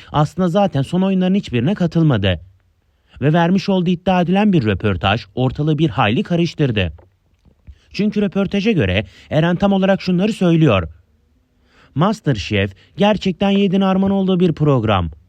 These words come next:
Arkadaşlık, dostluk, palavra. Hiçbirine inanmayın. Orada bir hafta daha ileriye gidebilmek için kimsenin yapabileceğinin bir sınırı yok. Burada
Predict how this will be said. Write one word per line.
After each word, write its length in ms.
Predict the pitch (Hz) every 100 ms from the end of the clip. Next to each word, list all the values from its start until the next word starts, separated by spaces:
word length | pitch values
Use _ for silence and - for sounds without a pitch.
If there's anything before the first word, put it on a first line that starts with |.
| _ _ -
Arkadaşlık, 720 | 101 123 147 151 156 - 165
dostluk, 420 | 170 160 - 180 -
palavra. 560 | 160 170 180 139 90 - _ -
Hiçbirine 520 | 196 - 180 165 160
inanmayın. 520 | 139 135 123 98 82 - _ _ _ - -
Orada 340 | 156 175 175
bir 100 | 196
hafta 280 | 196 185 175
daha 180 | 180 175
ileriye 320 | 175 175 175
gidebilmek 540 | 160 170 175 185 214
için 320 | - - 98 101 - _
kimsenin 440 | - 190 165 170 160
yapabileceğinin 680 | 160 156 156 156 143 160 160
bir 100 | 165
sınırı 380 | - 123 123 180
yok. 320 | 120 87 - _ _ _ _ _ _ _ -
Burada 520 | 127 117 95 92 90